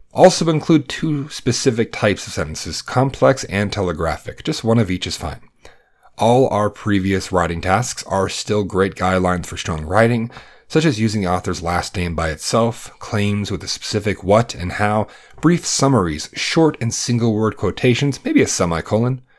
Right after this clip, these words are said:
Avoid the word quote, and use more than one quote in your sentences. Keep creating variety in your sentence structures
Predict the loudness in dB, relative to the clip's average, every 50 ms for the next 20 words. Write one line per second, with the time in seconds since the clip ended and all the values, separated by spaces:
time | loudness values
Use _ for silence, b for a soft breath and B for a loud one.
0 | B B B B B B B B B B -2 0 4 6 8 8 8 6 6 4
1 | 2 4 6 6 4 2 2 -2 2 4 6 6 4 2 -6 -14 b b b b
2 | b b b b _ 0 0 4 4 6 6 6 6 6 4 6 6 6 6 6
3 | 4 4 4 4 4 2 0 0 0 0 0 0 -2 -2 -2 -2 -2 -2 -2 -2
4 | -2 -2 -2 -4 -8 -10 -14 -16 -18 -20 -20 -20 _ _ _ _ _ _ _ _
5 | _ _ _ 0 2 2 2 2 -2 -10 -20 -16 -8 -4 0 2 2 2 2 2
6 | 0 -2 -2 -4 -2 -2 -2 0 0 0 2 2 2 2 2 0 -4 -8 -10 -12
7 | -18 _ -14 -10 -8 -8 -6 -6 -6 -6 -6 -6 -8 -6 -6 -6 -6 -6 -6 -8
8 | -8 -8 -10